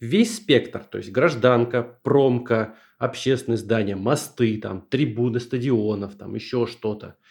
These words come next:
Или всё-таки какие-то из этих, вот то, что я назвал, выбиваются, да, что девяносто процентов это промка, всё остальное там это десять процентов. Вот как-то можно это вот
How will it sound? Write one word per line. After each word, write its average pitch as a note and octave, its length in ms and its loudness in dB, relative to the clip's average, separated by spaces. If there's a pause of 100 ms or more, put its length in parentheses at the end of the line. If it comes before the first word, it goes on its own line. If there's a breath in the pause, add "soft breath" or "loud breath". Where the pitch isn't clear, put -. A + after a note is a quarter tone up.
(380 soft breath)
Или F#3+ 280 4
всё-таки D3+ 720 2 (140)
какие-то D#3 540 0
из A#2 180 2
этих, B2+ 340 -4
вот A2 300 -4
то, A#2 220 -4
что - 160 -6
я G#2+ 60 -2
назвал, B2 540 0
выбиваются, A2+ 720 4
да, G2+ 100 -8
что - 140 -14
девяносто B2 460 2
процентов A2 500 -6
это - 140 -12
промка, G3+ 600 4 (260 loud breath)
всё B2 180 0
остальное A#2+ 500 0
там G2+ 220 -4
это F#2 160 -12
десять G#2 260 -10
процентов. G2 640 -16
Вот - 160 -10
как-то A#2+ 260 -4
можно C#3+ 320 -4
это A2 200 -10
вот - 200 -14